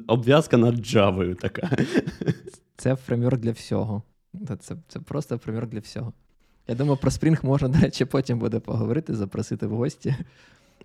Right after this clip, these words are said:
Speaker 2: цю
Speaker 1: Це
Speaker 2: людину.
Speaker 1: хороша ідея.
Speaker 2: І, та. А, але я хочу, повертаючись до нашої основної теми, е, я хотів сказати, що насправді, незважаючи на те, що ми в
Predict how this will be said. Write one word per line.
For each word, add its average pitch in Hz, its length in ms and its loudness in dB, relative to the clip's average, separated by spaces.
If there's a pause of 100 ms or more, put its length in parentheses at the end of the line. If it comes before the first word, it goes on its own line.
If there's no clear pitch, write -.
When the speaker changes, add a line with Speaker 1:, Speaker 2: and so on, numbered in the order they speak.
(320)
Speaker 2:
цю - 140 -10
Speaker 1:
Це - 0 -
Speaker 2:
людину. 110 220 -2
Speaker 1:
хороша 110 260 -2
ідея. - 220 -4
Speaker 2:
І, 151 80 -8 (500)
та. - 120 -12 (500)
А, 117 260 2 (300)
але 139 120 4
я 170 60 4
хочу, - 240 -4
повертаючись 147 520 0
до 135 100 0
нашої 139 280 0
основної 127 320 0
теми, 175 280 2
е, - 380 -4
я 117 80 -2
хотів 127 360 -6
сказати, 127 460 -2
що 127 200 -4
насправді, 156 680 -2
незважаючи 127 520 -2
на 120 40 -2
те, 127 160 -6
що - 140 -8
ми 120 100 -4
в 117 80 -10